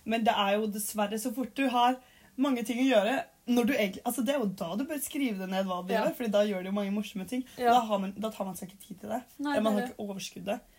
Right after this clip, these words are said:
Speaker 2: Men det går jo egentlig så fort å bare smelle opp notat
Speaker 1: Ja,
Speaker 2: på
Speaker 1: det gjør det.
Speaker 2: telefonen.
Speaker 1: Du kan,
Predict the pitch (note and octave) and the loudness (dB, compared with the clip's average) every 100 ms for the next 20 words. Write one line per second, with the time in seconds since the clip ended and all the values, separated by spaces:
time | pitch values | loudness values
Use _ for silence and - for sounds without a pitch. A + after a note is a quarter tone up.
0 | _ - B3+ C#4 A#3+ A#3+ C4 G3+ B3 - | _ -6 -4 -2 0 -2 -4 -8 -8 -6
1 | A3 A3+ A3+ G#3+ G#3+ G3 - - A3+ A#3 | -6 -6 -10 -8 -8 -10 -12 -12 -8 -6
2 | G#3 F#3 G3+ G3+ G3 B3+ B3+ C#4 B3+ - | -4 -6 -6 -8 -4 -2 0 2 2 2
3 | - - _ _ C4 D#4 | -2 -6 _ _ -2 0